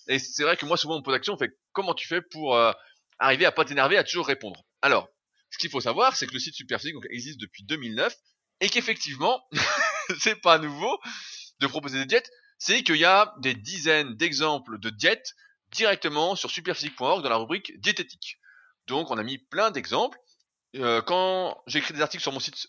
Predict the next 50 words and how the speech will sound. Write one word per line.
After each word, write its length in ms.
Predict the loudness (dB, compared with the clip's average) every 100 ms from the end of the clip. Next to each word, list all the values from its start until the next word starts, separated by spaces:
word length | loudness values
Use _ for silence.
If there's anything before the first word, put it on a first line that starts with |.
| -10
rudykoya 440 | -8 -4 0 0
point 160 | 0 -2
com, 160 | -2
donc 120 | -2
la 80 | -2
partie 200 | -4 -4
blog 200 | -2 -2
où 40 | -2
il 60 |
y 40 | -8
a 40 |
beaucoup, 420 | -6 -6 -6 -6
beaucoup, 280 | -12 -12 -12
beaucoup 240 | -18 -10 -6
d'articles, 340 | -4 -6 -14 -12
j'en 80 | -6
partage 240 | -4 -4 -2
un 100 | -2
par 240 | 0 -2
jour, 280 | -2 -8 -10 -16 -20 -20 -20 _
j'en 120 | -8
ai 20 | -6
encore 200 | -2 -4
écrit 220 | -4 -6
un 100 | -4
la 100 | -4
semaine 200 | -6 -6
dernière, 340 | -4 -4 -6 -8 _
dont 100 | -16
on 40 | -10
reparlera 300 | -2 0 -2
peut-être 140 | -6
une 80 | -14
prochaine 260 | -16 -12
fois, 200 | -6 -8 _ -20 _ _ _ _ _ _ _ 0
euh, 440 | 4 6 6 2 -2 -20 -12 -6
eh 80 | 2
bien, 280 | 4 2 0 _ _ -20 _
euh, 240 | 2 2 2
je 120 | 0
mets 100 | 0
aussi 160 | -2 -2
des 160 | -2
exemples 240 | 0 -2 -2
de 80 |
diètes. 360 | -2 -2 -4 -14 _ -18
Mais, 380 | -4 -2 -2 -6 _ _ _ _ _ _
et 100 | -8
c'est 160 | -4 0
là 340 | 6 8 6